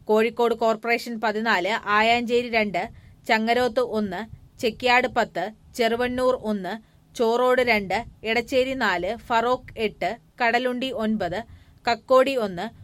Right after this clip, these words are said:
കൊടിയത്തൂർ ഒന്ന്, കുന്നുമ്മൽ മൂന്ന്, മാവൂർ ഒന്ന്, നാദാപുരം ഇരുപത്തൊന്ന്,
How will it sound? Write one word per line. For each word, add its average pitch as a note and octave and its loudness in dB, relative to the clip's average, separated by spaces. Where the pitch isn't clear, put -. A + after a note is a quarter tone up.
കൊടിയത്തൂർ B3+ 2
ഒന്ന്, G3+ -4
കുന്നുമ്മൽ C4+ 0
മൂന്ന്, G#3 -2
മാവൂർ B3 4
ഒന്ന്, G3+ -6
നാദാപുരം B3+ 4
ഇരുപത്തൊന്ന്, G#3+ -4